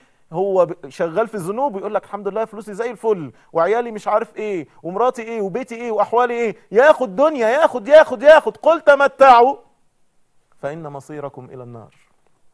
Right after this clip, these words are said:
اتمتع، خد. ولكن وهو لسه مصر على المعاصي دي، فإنما هم، فإنما هو استدراج، سنستدرجهم من حيث لا يعلمون.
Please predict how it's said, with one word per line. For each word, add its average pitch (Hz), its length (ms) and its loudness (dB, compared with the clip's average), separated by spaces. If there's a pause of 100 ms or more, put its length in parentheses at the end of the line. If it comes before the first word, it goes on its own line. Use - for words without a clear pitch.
(340)
اتمتع، 220 460 -4
خد. 165 460 2 (560)
ولكن 160 560 -8
وهو 180 560 -4
لسه 220 320 -6
مصر 233 360 -8
على 208 200 2
المعاصي 208 460 0
دي، 262 220 -10 (100)
فإنما 196 380 -6
هم، 190 360 -8 (260)
فإنما 170 500 -6
هو 165 260 -10
استدراج، 147 640 -8
سنستدرجهم 139 1160 -12
من 127 120 -18
حيث - 280 -12
لا 151 140 -6
يعلمون. 120 280 -6